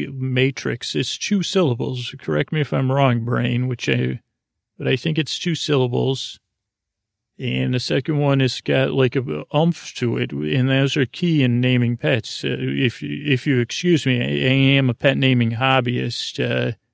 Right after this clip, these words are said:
so let's run through this. Sorry to hijack the intro. That was gonna be about snow forks.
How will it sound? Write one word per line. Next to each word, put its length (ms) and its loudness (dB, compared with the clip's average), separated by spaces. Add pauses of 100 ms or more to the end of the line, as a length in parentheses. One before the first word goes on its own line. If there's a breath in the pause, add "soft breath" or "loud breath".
(840)
so 300 0
let's 320 -2
run 240 2
through 220 0
this. 260 -4 (100)
Sorry 320 4
to 100 4
hijack 460 2
the 160 -2
intro. 340 2
That 100 0
was 120 -2
gonna 140 -4
be 100 -2
about 220 -2
snow 340 2
forks. 600 -6